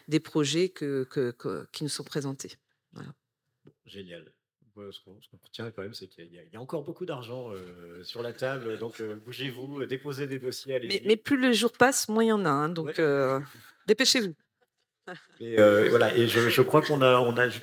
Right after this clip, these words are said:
Speaker 2: quelques, quelques lauréats du premier appel à projet qui sont maintenant libres de s'exprimer, donc peut-être qu'on leur demandera de dire un mot à la, si, s'ils ont envie de, de, à la, après, euh, au moment des questions.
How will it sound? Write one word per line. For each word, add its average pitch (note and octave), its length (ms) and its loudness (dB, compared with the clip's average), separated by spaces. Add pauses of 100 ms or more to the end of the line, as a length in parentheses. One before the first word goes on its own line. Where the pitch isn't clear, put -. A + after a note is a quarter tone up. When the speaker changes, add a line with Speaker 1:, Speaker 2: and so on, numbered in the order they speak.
(240)
Speaker 2:
quelques, C3 640 2
quelques C#3+ 280 -4
lauréats B2+ 480 8
du A2 260 -8
premier C3 440 0
appel A2+ 260 2
à A2+ 80 4
projet B2 340 2
qui - 100 -4
sont G#2+ 140 -2
maintenant A2 220 2
libres A#2 180 -4
de A#2+ 60 -2
s'exprimer, B2 420 0
donc A2 240 -2
peut-être B2+ 180 0
qu'on A#2+ 80 -2
leur A2 160 -2
demandera A2+ 360 0
de A2 40 -14
dire G#2+ 140 -2
un G#2 80 -2
mot A2 320 -4
à G#2 60 2
la, G2+ 100 -2
si, - 240 -6
s'ils G#2 420 -2
ont A2 80 2
envie A2 280 -4
de, G2+ 360 -2
de, G2 60 0
à G2+ 160 2
la, - 180 -2
après, A#2+ 440 0
euh, G#2 100 -6
au G2 100 -6
moment G2+ 240 -6
des G#2 120 -4
questions. C#3+ 360 -2